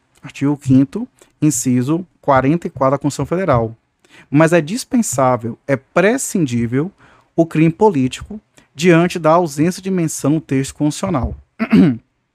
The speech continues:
Essas situações benévolas indicam que o agente pratica um ato tipificado como infração penal quando ausente a democracia e presente alguma figura de autoritarismo,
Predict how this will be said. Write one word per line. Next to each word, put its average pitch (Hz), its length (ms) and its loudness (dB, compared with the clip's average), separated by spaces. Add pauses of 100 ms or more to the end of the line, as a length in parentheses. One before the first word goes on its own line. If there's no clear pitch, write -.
(680)
Essas 151 180 0
situações 139 500 -4
benévolas 135 840 -2 (340)
indicam 131 500 0
que 143 120 -4
o 139 60 4
agente 127 360 0
pratica 151 720 -4 (400)
um 135 160 6
ato 131 260 0
tipificado 127 840 -4
como 135 160 0
infração 131 460 -4
penal 120 460 -4 (500)
quando 156 240 2
ausente 175 540 2
a - 20 -4
democracia 131 840 -4 (380)
e 160 100 -2
presente 156 520 0
alguma 156 300 2
figura 160 320 0
de 170 40 0
autoritarismo, 160 920 -2